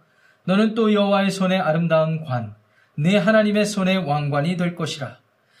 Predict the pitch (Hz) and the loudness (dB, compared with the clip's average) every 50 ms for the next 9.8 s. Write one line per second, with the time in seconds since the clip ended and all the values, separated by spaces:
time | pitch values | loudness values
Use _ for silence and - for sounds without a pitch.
0 | _ _ _ _ _ - - 190 180 185 240 240 240 233 226 220 214 226 180 - | _ _ _ _ _ 0 2 2 2 2 0 0 2 2 2 4 2 0 0 2
1 | 175 180 196 196 190 202 170 185 190 170 180 180 175 175 175 175 175 156 156 139 | 0 2 2 2 2 2 2 2 0 0 2 2 2 2 0 -2 -4 -6 -6 -4
2 | 143 165 160 - 135 131 135 135 127 127 120 117 127 143 175 208 - - _ _ | -4 -6 -6 -4 -4 -4 -4 -2 -2 -4 -4 -4 -6 -6 -6 -8 -10 -14 _ _
3 | _ _ _ _ - 175 175 180 226 226 233 233 226 240 233 240 247 240 233 226 | _ _ _ _ -2 0 0 2 0 2 2 2 2 2 0 2 2 2 2 2
4 | 233 233 214 180 220 226 220 214 214 202 208 202 202 196 185 170 175 170 165 156 | 2 0 0 0 0 0 0 0 0 0 2 2 2 2 0 -2 -4 -4 -4 -2
5 | 160 165 165 165 - - 131 143 139 127 127 120 113 113 107 - - _ _ _ | -4 -4 -4 -6 -6 -6 -4 -4 -2 -2 -4 -4 -6 -10 -14 -18 -20 _ _ _
6 | _ _ _ _ _ - 156 175 196 175 190 214 - - 160 175 185 185 185 185 | _ _ _ _ _ -4 -2 -2 0 2 0 0 0 -2 0 0 0 2 2 0
7 | 185 170 190 220 - - - 220 202 196 185 185 180 170 170 175 170 170 175 208 | 0 0 -2 -4 -4 -4 -4 -2 0 2 2 2 2 2 0 0 0 0 -2 -4
8 | - - - _ _ _ _ 147 156 175 175 175 190 175 175 170 170 175 175 - | -6 -12 -20 _ _ _ _ -4 -2 -2 -2 0 0 0 2 2 0 -2 -4 -4
9 | 233 240 233 226 220 220 214 214 202 180 185 170 156 151 151 131 - | -4 -4 -2 2 2 4 4 4 2 2 0 -2 -4 -4 -6 -10 -10